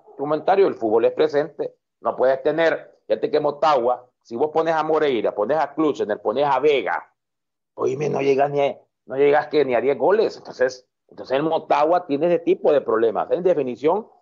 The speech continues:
parece que cayó en una curva descendente y ahora le está pasando factura que ni siquiera le puede ganar de local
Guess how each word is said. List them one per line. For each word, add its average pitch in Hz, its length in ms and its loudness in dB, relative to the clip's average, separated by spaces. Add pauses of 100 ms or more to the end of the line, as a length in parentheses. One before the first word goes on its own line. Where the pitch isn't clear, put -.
(160)
parece 123 240 0
que 160 100 -6
cayó 143 200 0
en 147 80 -4
una 160 180 -4
curva 156 300 0
descendente 170 680 -4 (460)
y 127 160 0
ahora 120 280 4
le 170 100 0
está 139 180 0
pasando 131 280 0
factura 147 380 0
que 175 120 -2
ni 143 120 -6
siquiera 127 560 2 (300)
le 143 180 0
puede 143 380 2
ganar 160 320 0
de 131 100 2
local 135 560 0